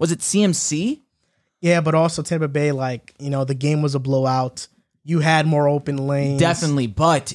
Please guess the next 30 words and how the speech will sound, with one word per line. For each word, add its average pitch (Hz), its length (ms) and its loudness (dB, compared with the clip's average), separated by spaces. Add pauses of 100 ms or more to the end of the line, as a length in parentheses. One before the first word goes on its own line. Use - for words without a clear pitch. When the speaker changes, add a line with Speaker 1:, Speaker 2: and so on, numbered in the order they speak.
Speaker 1:
it's 147 160 -4
been 151 360 0
not 170 280 0
just 196 200 0
one 180 280 2
game. 135 240 -2
It's 139 160 -4
been 165 220 0
pretty 202 280 0
consistent. 175 560 -2
The 151 80 -2
run 151 200 0
game's 143 200 0
Speaker 2:
I 240 80 2
Speaker 1:
been 269 80 0
Speaker 2:
think 262 140 2
Speaker 1:
solid. 208 120 2
Speaker 2:
Herbert 214 300 2
is 185 100 0
good, 190 220 0
but 143 180 -6
I 156 140 0
don't 170 240 0
think 156 160 -2
Matt 143 200 -4
Nagy's - 360 -14
a 127 60 -12
good 127 180 -12
coach, - 300 -20
bro. 143 100 -20